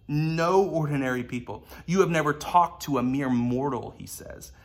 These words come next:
"It is immortals whom we joke with, work with, marry, snub, and exploit." That everybody is immortal, everybody is s-, s-, just extraordinary because they were made in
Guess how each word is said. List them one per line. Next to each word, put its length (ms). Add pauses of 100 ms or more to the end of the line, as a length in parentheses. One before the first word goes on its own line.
(220)
"It 120
is 100
immortals 800
whom 220
we 120
joke 440
with, 260
work 400
with, 240
marry, 540
snub, 680 (320)
and 460
exploit." 640 (840)
That 280
everybody 840
is 200 (180)
immortal, 720
everybody 760
is 280
s-, 200
s-, 120 (340)
just 260
extraordinary 1080
because 240
they 80
were 140
made 560
in 300